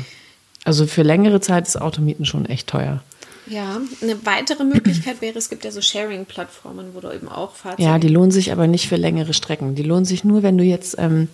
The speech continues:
Speaker 1: wir hatten zum Beispiel die Situation, dass wir eine Gasflasche aus dem Baumarkt brauchten.
Speaker 2: Ja.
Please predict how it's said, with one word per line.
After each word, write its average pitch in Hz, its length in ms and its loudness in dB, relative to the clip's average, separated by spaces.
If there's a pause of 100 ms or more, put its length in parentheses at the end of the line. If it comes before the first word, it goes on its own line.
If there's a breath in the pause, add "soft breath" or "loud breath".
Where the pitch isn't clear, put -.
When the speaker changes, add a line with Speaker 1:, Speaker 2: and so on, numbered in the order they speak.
(580 loud breath)
Speaker 1:
wir - 140 2
hatten 160 140 0
zum 165 180 2
Beispiel 160 280 -2
die 156 80 -4
Situation, 151 800 -2 (540 loud breath)
dass - 400 -4
wir 143 460 0 (180)
eine 135 760 -2 (220)
Gasflasche 151 880 0
aus 139 200 0
dem 139 180 -2
Baumarkt 156 460 2
brauchten. 190 400 -4
Speaker 2:
Ja. 233 120 0